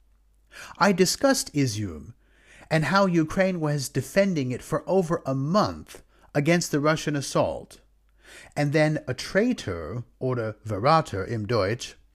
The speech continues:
showed the Russian military an unguarded stretch of road. So they were able to sneak by the Ukrainian defenses and take the town.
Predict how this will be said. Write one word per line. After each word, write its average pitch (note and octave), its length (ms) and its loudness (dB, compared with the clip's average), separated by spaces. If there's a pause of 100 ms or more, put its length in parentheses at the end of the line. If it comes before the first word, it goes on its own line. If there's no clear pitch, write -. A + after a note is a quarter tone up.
(560)
showed G3+ 400 2
the D#3 100 0
Russian E3 400 0
military B2+ 800 0 (160)
an B2 240 -6
unguarded D3 760 2
stretch C#3 400 -2
of B2+ 200 -2
road. C3 480 0 (760)
So - 180 2
they F3+ 200 6
were F#3 100 2
able D#3+ 300 4
to C3+ 80 2
sneak F#3+ 440 -2
by E3 300 2
the C3+ 120 0
Ukrainian C3+ 640 0
defenses A#2 760 -2 (500)
and C3+ 200 0
take G#2 340 -4
the F#2+ 80 -8
town. G2 600 -6